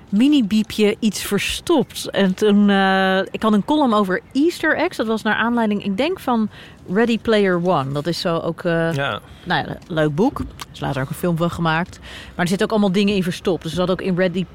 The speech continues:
Speaker 1: Player One een soort raadsel verstopt. En als jij dan naar die site ging, kon je ook iets heel cools winnen. En toen had ik een column geschreven over dus dingen waarin iets leuks verstopt zit, waarmee je iets kan winnen. En toen waren de eerste letters van die column waren een hint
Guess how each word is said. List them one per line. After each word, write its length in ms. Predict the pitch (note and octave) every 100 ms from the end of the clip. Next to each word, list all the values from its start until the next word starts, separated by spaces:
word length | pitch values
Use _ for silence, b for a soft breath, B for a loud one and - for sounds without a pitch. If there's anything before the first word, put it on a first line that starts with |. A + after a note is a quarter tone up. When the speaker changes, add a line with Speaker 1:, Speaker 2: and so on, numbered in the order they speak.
| -
Speaker 1:
Player 380 | F#3 F3+ F3 E3+
One 240 | F#3+ G3+
een 60 | F#3
soort 200 | F3+ D#3+
raadsel 400 | E3 G#3+ - A3+
verstopt. 640 | G#3+ - A#3+ D4+ - - B B B
En 80 | F3+
als 120 | F3+
jij 120 | F#3+
dan 160 | F3 F3+
naar 120 | F3
die 100 | E3+
site 300 | - F#3 F#3
ging, 180 | - F3
kon 140 | F3
je 80 | E3+
ook 100 | E3
iets 100 | D#3+
heel 180 | E3+ E3
cools 300 | - F#3+ G3+
winnen. 400 | F#3 F#3+ F#3+ A#3+ F#4+ B B B B
En 80 | D#3+
toen 80 | F3+
had 80 |
ik 60 | F3+
een 60 | E3+
column 260 | F#3 F#3
geschreven 380 | - F#3 E3+ D#3+
over 240 | E3 D#3+
dus 320 | D#3+ D#3 - - -
dingen 420 | D3+ E3 E3 D#3
waarin 320 | D#3+ D#3+ D#3+
iets 180 | E3+ D#3
leuks 300 | D#3 D#3+ -
verstopt 360 | D#3+ - D#3
zit, 180 | - D#3
waarmee 180 | D#3+ D#3+
je 60 | D#3+
iets 100 | -
kan 140 | E3
winnen. 260 | D#3 G3 A#3+
En 60 |
toen 160 | G3+ F#3
waren 260 | F3+ F3+
de 120 | E3+ -
eerste 360 | G3+ A3+ -
letters 380 | G3 G3 F#3 E3+
van 220 | - F3
die 220 | E3 D#3+ D3 - -
column 340 | A3 A3 A3
waren 340 | F3+ F#3 F3
een 100 | E3
hint 500 | D#3+ E3+ C#4+ G#4 -